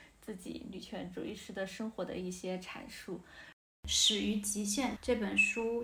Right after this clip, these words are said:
Speaker 2: 的两位作者是上野千鹤子和铃木良美两位女士，在一年里面，她们关于十二个主题的通讯，两个人每分别写了十二封，所以就是二十四封的通信。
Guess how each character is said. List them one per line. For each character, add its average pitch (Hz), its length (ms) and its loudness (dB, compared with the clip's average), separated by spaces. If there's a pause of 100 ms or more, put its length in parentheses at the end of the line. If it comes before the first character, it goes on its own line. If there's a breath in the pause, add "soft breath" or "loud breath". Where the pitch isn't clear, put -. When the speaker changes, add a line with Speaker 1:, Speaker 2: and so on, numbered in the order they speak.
Speaker 2:
的 202 260 4
两 190 200 0
位 226 80 4
作 240 220 4
者 208 200 -2
是 208 320 0
上 208 360 2
野 196 200 0 (160 loud breath)
千 226 200 0
鹤 254 100 4
子 - 260 -4
和 196 260 -2
铃 202 140 4
木 220 100 6
良 202 200 2
美 208 260 2 (600 loud breath)
两 208 220 6
位 226 80 4
女 208 160 4
士， 208 500 2
在 220 140 -2
一 214 100 4
年 196 180 4
里 202 160 6
面， 208 240 4
她 214 180 0
们 208 180 4 (220 loud breath)
关 220 260 6
于 226 60 4
十 - 160 2
二 208 160 4
个 202 120 2
主 202 180 -4
题 202 180 -2
的 202 100 4
通 208 240 2
讯， 208 320 0 (200 loud breath)
两 175 160 -2
个 202 40 0
人 208 160 2
每 202 200 6
分 226 240 0
别 202 120 4
写 208 160 2
了 202 140 4
十 - 140 0
二 202 140 4
封， 202 220 2
所 202 140 2
以 190 40 -4
就 202 100 -4
是 208 140 4
二 208 140 0
十 196 80 -2
四 208 200 -4
封 202 180 0
的 196 80 0
通 202 240 4
信。 202 340 0